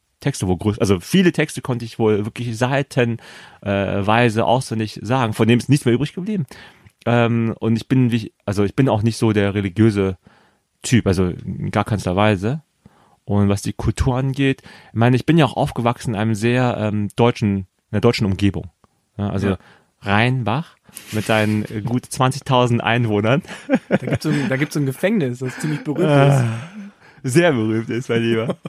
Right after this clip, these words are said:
Speaker 2: <laughs>
Speaker 1: Und, ähm, ja, also, ähm, dort, wo ich aufgewachsen bin, es war halt eine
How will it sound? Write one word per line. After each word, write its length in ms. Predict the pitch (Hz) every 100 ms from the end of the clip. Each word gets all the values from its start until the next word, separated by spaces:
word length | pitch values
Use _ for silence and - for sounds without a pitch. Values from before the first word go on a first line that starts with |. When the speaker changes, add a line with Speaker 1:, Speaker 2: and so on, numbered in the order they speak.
| - -
Speaker 2:
<laughs> 360 | - - - 180
Speaker 1:
Und, 220 | 156 156 117 - - - - - -
ähm, 540 | 123 127 127 123 113 - _ -
ja, 180 | 135 113
also, 240 | 104 113
ähm, 460 | 101 98 95 95 90 _ _ _ _
dort, 200 | - 123
wo 40 | 117
ich 60 | 110
aufgewachsen 460 | - 135 135 131
bin, 180 | 120 110
es 120 | 104
war 100 | 107
halt 160 | 104 104
eine 240 | 98 92